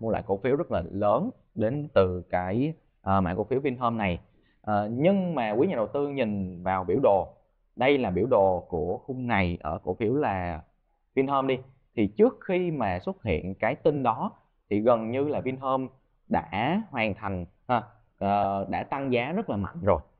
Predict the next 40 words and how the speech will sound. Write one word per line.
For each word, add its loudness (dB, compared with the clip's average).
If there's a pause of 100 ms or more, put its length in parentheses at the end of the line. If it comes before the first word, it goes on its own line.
(200)
đã 4
tăng -4
từ 2
đâu 0
là -2
khoảng -6
ba 0
mươi -6
bốn 0
ngàn -2
lên -2
đâu 0
đó 0
là -2
khoảng -6 (400)
bốn 2
mươi 2
lăm -2
ngàn -2
luôn -6
rồi, -2 (360)
thì -2
đã 4
có 0
một 0
cái -2
cú -2
tăng -2
rất -2
là 0
mạnh. -4 (140)
Thì -2
tin 0
tức -4
được 0
đưa 0
ra 0 (140)
khá 0
là -2 (160)
trễ -2